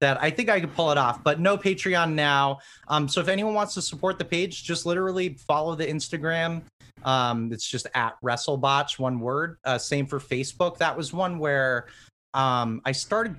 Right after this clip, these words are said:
the Facebook page a little bit later, um, just because I didn't really think there would be as much of an audience there. And I think that one's like, if it's not at a hundred thousand, it's close to it. Like, it, it's,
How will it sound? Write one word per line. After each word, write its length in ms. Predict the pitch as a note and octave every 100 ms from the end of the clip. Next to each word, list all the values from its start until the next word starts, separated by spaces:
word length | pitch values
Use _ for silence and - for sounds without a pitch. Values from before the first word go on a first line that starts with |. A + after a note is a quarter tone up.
| -
the 160 | C3+ B2+
Facebook 420 | - E3+ F3 -
page 220 | C#3+ B2
a 40 | B2
little 200 | D3+ C#3
bit 200 | C3+ A2+
later, 540 | B2 C#3+ B2 G#2 G#2 - _ _ -
um, 260 | A#2+ A2+ A2 _ _
just 200 | C#3 C3+ - -
because 320 | C3+ D3 C#3
I 100 | C3
didn't 300 | A#2+ C#3 C#3+ - _ -
really 400 | B2 B2+ C#3 C#3
think 260 | C#3 C#3+ C#3+
there 140 | D#3+
would 120 | D3
be 200 | C3 C#3
as 120 | C#3 A#2
much 220 | C3+ C3+
of 60 |
an 100 | B2+
audience 480 | A#2 F3 E3 B2 -
there. 260 | A#2+ A2+ G#2
And 120 | A#2+
I 80 | B2
think 240 | D#3+ G3+
that 200 | B2 D#3
one's 280 | E3 D3 A2+
like, 300 | A#2+ A2 - - - _ _ _ -
if 100 | C3+
it's 140 | C3+
not 240 | D#3+ F#3+ G#3+
at 60 |
a 40 | E3
hundred 400 | F3 D#3+ D#3 C3+
thousand, 560 | A#2 C3 D3+ B2 A#2
it's 180 | A#2 -
close 380 | - D3 D#3+ -
to 160 | A#2+ G#2+
it. 160 | G#2
Like, 200 | A#2+ A2+
it, 160 | C3 A#2+
it's, 360 | C#3 B2+ -